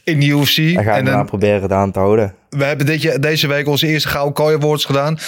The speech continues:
Speaker 1: En een van de awards die we uitreikten was voor de beste Nederlander in de U F C. En die won gewoon natuurlijk bij verstek van andere, Germaine de Randamie, won die
Speaker 2: Ja,
Speaker 1: prijs.
Speaker 2: is de, jammer genoeg de, ook de enigste.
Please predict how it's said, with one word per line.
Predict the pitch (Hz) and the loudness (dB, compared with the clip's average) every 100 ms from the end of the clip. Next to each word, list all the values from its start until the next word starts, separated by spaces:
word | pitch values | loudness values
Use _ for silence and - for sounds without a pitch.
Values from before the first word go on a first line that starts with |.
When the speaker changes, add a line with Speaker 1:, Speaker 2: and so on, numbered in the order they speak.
| - | -12
Speaker 1:
En | - 123 | -6 -4
een | 147 | -2
van | 143 | -2
de | 143 | 0
awards | 135 143 | 0 0
die | 135 | 0
we | 135 | 0
uitreikten | 135 131 131 123 | 0 0 -2 -2
was | 120 123 | -2 -4
voor | - | -2
de | 117 | -4
beste | 147 160 156 | -2 -2 0
Nederlander | 151 175 165 143 | 0 0 0 0
in | |
de | 127 | 0
U | 127 123 | 0 0
F | 113 | 0
C. | 135 170 - - - - | -2 -4 -8 -14 -16 -8
En | 135 | -2
die | 127 127 | 0 2
won | 143 175 147 120 | 2 2 0 0
gewoon | 151 139 131 | -2 0 0
natuurlijk | 131 139 131 117 | 0 0 0 0
bij | 131 | -2
verstek | - 147 135 | -2 -4 -4
van | 143 | -2
andere, | 143 135 127 120 | 0 2 2 2
Germaine | - 135 131 127 | 0 0 0 0
de | |
Randamie, | 131 127 131 175 135 | 0 0 0 0 0
won | 151 | -2
die | 147 143 | 0 0
Speaker 2:
Ja, | 127 | 0
Speaker 1:
prijs. | 117 117 - - | 0 -2 -8 -6
Speaker 2:
is | 123 117 | -4 -2
de, | 101 82 | -4 0
jammer | 117 123 131 | 0 2 2
genoeg | 117 120 | 2 0
de, | - | -2
ook | 104 - | -4 -2
de | |
enigste. | 107 143 156 - 107 | 0 0 -2 -4 -10